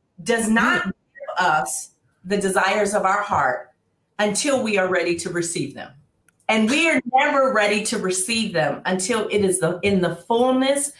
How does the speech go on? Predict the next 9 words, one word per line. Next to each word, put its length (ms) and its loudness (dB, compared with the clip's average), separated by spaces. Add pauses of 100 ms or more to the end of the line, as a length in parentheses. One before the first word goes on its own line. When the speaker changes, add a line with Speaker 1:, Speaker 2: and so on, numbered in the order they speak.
(220)
Speaker 1:
of 140 -2
time, 600 -2 (260)
which 260 0
means 460 2
we 160 0
have 280 0
to 80 -8
be 160 0
whole, 680 2